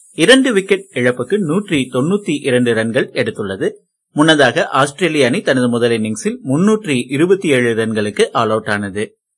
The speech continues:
டெஸ்ட் தொடரில் விளையாடுவதற்காக இந்திய கிரிக்கெட் அணி இன்று தென்னாப்பிரிக்கா சென்றடைகிறது.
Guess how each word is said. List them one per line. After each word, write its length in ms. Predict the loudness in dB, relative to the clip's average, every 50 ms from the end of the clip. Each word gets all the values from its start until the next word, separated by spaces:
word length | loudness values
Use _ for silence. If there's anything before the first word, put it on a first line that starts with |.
| _ _ _ _ _ _ _ _ _ _ _ _ 4
டெஸ்ட் 280 | 4 4 4 2 -4 -2 2
தொடரில் 440 | 4 4 4 4 4 2 2 0 0
விளையாடுவதற்காக 920 | 0 2 4 4 4 4 2 2 2 0 0 0 0 0 0 0 0 -2 -2 -4
இந்திய 420 | -6 -4 -2 0 0 2 2 0
கிரிக்கெட் 380 | 2 0 -2 -2 -2 -4 -2 -2
அணி 160 | -2 -2 -4 -6 -6
இன்று 360 | -4 -2 0 0 0 0 0
தென்னாப்பிரிக்கா 600 | 2 2 2 4 4 2 2 0 -2 -2 0 -2
சென்றடைகிறது. 840 | -2 -2 -2 -4 -2 -2 -2 -2 -2 -4 -4 -6 -6 -6 -6 -6